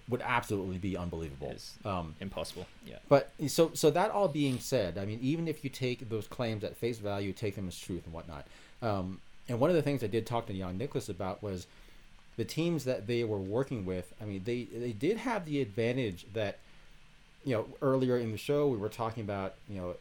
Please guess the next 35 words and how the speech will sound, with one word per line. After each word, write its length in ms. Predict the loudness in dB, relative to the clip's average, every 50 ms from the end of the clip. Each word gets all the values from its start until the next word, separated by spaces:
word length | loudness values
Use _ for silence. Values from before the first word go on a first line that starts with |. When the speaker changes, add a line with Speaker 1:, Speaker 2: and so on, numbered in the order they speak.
| -10 -18 -20 -12 -6 -4
Speaker 1:
N 160 | -4 -4 -2
V's 200 | -4 -4 -4 -4
foundation 580 | -4 -4 -2 2 4 4 4 2 0 -2 -4
wheels 500 | -2 0 2 2 2 2 2 2 0 0
and, 200 | -2 -4 -4 -4 -4
you 120 | -4 -4
know, 80 | -4 -4
the 60 | -6
hookless 340 | -4 -4 -4 -4 -2 -4 -6
profiles 640 | -4 -2 2 2 2 2 2 0 0 0 0 -2 -2
and 120 | -4 -6
how, 400 | -4 -4 -4 -2 -2 0 -2 -2 -2
you 60 | -4
know, 100 | -4 -4
there's 160 | -4 -6 -6
some 160 | -6 -6 -6
limitations 640 | -6 -8 -8 -10 -6 -4 -2 -2 -2 -2 -4 -6 -6
for 160 | -6 -8 -8
tire 440 | -8 -8 -6 -2 0 0 2 0 0
brands 640 | -2 -4 -4 -4 -2 -2 -2 -2 -4 -4 -6 -6
and 160 | -8 -10 -12 -12 -8
models 360 | -6 -4 -2 -2 -2 -4 -4 -6
and 100 | -8 -10
that 140 | -10 -10
sort 140 | -10 -10 -12
of 60 | -10
thing. 280 | -8 -6 -6 -6 -6 -8 -10 -14 -18 -16 -16 -16 -16 -18 -18 -20 -20 -20 -10 -4
You 80 | 0 0
know, 100 | 0 2
because 600 | 2 0 0 0 0 -2 0 0 0 0 -2 -4 -10 -12
Conti 380 | -8 -4 0 0 0 0 0 0
was 160 | 0 0 0
working 380 | 0 0 0 0 -2 -4 -4
with 120 | -4 -4 -6
specific 680 | -6 -6 -4 -4 -4 -2 -2 -2 0 0 -2 -2 -4